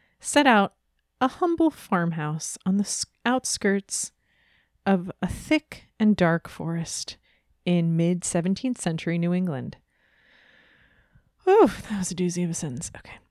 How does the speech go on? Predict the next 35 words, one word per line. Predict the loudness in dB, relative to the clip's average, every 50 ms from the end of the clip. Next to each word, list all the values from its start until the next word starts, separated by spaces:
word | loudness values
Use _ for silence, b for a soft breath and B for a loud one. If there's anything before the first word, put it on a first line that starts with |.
| b b b b b b b _ 2
As | 4 4 4 4 2 0
the | -2 -2
struggling | -2 -2 0 0 0 0 0 0 -2 -2 -4
family | 0 2 2 4 4 4 2
tries | 0 -2 -4 -4 -2 -2 -2 -2 -4
to | -4 -6
settle | -4 -4 -4 -6 -4 -4 -4 -2 -2
in | 0 0
their | 0 2
new | 2 2 2 2 0 0
isolated | 0 -2 -2 -2 -2 -2 -2 0 0 -2 -4
homestead, | -2 -2 0 0 0 0 -2 -4 -4 -4 -4 -4 -4 -6 -10 -10 -12
before | -12 -12 -8 -4 -2 0 2 2
long, | 4 4 4 4 4 2 2 0 0
disaster | -2 -2 -2 0 0 0 0 -2 -2 -2 0 0 2
will | 2 2 0
strike | 0 -2 0 2 4 6 6 4 2 0 -6 b b b b b b
when | -4 -2
their | -2 -2 -2 0
infant | 0 0 0 0 -2 -4
child | 0 2 4 4 6 4 2 0
<laughs> | -2
vanishes | -2 0 2 2 2 2 2 2 2 4 2
into | 2 2 0 -2
thin | 0 2 2 2 2
air, | 2 2 2 2 2 0 0
and | 0 -2 -2
shortly | -2 -2 -4 -2 -2 -2 0 2
after, | 2 2 2 0 0 -2 -2 -2 -2 -2 -6 -8 _ _ -6
other | -2 0 -2 -2 -2 -4 _
unforeseen | -2 -2 0 0 0 0 0 0 0 -4 -6 -6 -6 -6 -8 -8 -4
and | -2 -2 0 -2 -2
grievous | -6 -10 -10 -6 -4 -4 -2 -2 -2 -2 -4 -6
calamities | -10 -10 -10 -8 -8 -8 -8 -8 -8 -6 -6 -6 -8 -8 -8
smite | -4 -2 0 0 0 0 0 0 0 -2 -2 -4 -6 -12